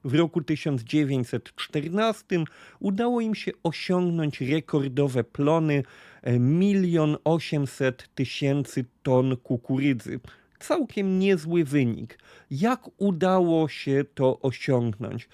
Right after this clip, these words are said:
Tutaj trzeba sięgnąć jeszcze kawałek w głąb historii. W latach tysiąc osiemset dziewięćdziesiąt jeden, tysiąc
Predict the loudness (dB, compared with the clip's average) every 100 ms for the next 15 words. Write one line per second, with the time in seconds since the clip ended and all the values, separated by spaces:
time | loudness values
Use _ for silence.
0 | -20 -20 -4 -2 0 -2 -2 -2 0 2
1 | 0 0 0 2 0 0 2 2 2 -4
2 | -2 2 4 4 4 -2 -10 -8 -2 2
3 | 4 2 -2 -6 -6 -4 -2 -2 -4 -8
4 | -12 -20 -14 -2 0 0 0 -2 -4 -2
5 | -2 -2 -2 -2 -2 -4 -4 -6 -2 -2
6 | 0 -2 -4 -6 -4 -2 0 0 -2 -4
7 | -4 -4 -4